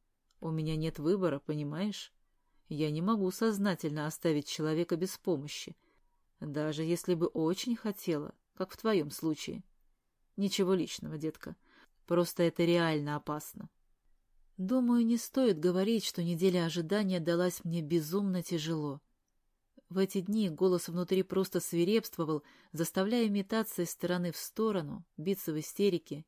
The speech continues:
и периодически терять сознание. Хелен предупреждала, что сущность наверняка почувствует неладное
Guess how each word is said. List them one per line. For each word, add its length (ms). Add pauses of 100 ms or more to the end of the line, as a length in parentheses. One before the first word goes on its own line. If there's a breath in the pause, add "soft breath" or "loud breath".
и 60
периодически 600
терять 320
сознание. 640 (680)
Хелен 360
предупреждала, 680
что 200
сущность 560
наверняка 460
почувствует 720
неладное 600